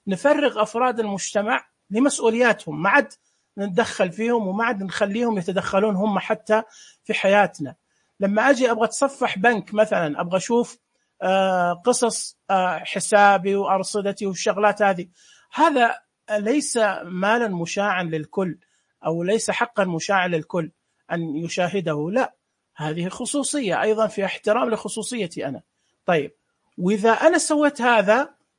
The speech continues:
فأنا يكون عندي الهدف التالي، اللي هو إحساس المعاق بنفسه. كل ما نمى، كل ما نمت الاستقلالية عندي، كل ما حسيت أنا بأنه كينونتي ثابتة وموجودة.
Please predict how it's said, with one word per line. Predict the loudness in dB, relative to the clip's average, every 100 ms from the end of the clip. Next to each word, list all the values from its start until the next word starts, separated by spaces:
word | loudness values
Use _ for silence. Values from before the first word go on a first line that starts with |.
| _
فأنا | 0 2 4 6 6 4 0 _ _ -12
يكون | -4 0 0
عندي | -2 -4 -2 -4 -6 -10 _ _ _ -4
الهدف | 0 2 0 -4
التالي، | -4 4 4 4 -2
اللي | -4 0
هو | 2
إحساس | 2 -2 -6 0 2 2
المعاق | -2 0 2 0
بنفسه. | 0 -2 -2 -6 -10 _
كل | -2 -2 -2 -2
ما | -2 0 0
نمى، | 2 2 2 -2 _ _ _ _ -10 -10 -8 -8 -2
كل | 0 2
ما | 2 2
نمت | 2 0 -2
الاستقلالية | -4 -6 -10 -4 -2 0 -2 -2 -2
عندي، | 0 0 0 -2 -2
كل | -2 0 0
ما | -2 -2
حسيت | -6 -8 -4 -2 -4 2 8 10 8 4 -8
أنا | -4 -2 -2
بأنه | -4 -8 -6 -6 -4 -2 -2 -2 _ _ _ _ -2
كينونتي | -2 0 -2 0 -2 -4 -8
ثابتة | 0 2 4 0 -4 -4
وموجودة. | -2 -2 -2 -4 -4 -8 -8 -14